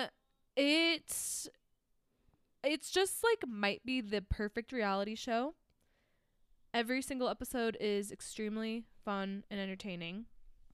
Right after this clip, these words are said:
and it makes me laugh, makes me cry. Um, and something I was thinking about was,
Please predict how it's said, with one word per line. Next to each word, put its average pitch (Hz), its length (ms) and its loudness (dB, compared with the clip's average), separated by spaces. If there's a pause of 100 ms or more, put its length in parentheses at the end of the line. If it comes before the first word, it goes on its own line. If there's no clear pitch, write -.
(140)
and 190 440 0
it 196 60 -8
makes 196 300 -6
me 175 100 -6
laugh, 294 520 0
makes 196 300 -8
me 170 80 -12
cry. 247 640 2 (840)
Um, 226 580 4
and 311 100 0
something 392 200 2
I 480 140 4
was 453 80 0
thinking 269 300 -2
about 180 360 4
was, 202 720 2